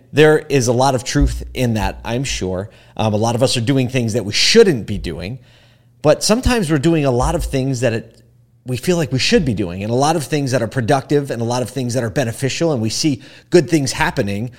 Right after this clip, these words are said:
across, across the plane of the things that we're doing. And so I asked my business coach, Dave Meltzer, I said, um,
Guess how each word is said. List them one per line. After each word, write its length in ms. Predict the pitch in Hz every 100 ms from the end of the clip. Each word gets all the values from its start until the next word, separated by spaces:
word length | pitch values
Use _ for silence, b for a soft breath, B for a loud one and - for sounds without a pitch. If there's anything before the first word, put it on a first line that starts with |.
| b -
across, 680 | - - 170 147 135 - - b b
across 380 | - - 175 143
the 80 | 135
plane 420 | - 180 156 120
of 140 | 123 110
the 100 | 123
things 240 | 139 123
that 100 | 123
we're 120 | 120
doing. 340 | 117 143 104 B B B B
And 140 | 127
so 120 | - 160
I 60 |
asked 180 | 180 214
my 80 | 190
business 300 | 175 156 151
coach, 300 | 170 143 -
Dave 180 | 147 120
Meltzer, 280 | 117 -
I 80 | 107
said, 340 | 107 117 104 B B B -
um, 420 | 127 120 113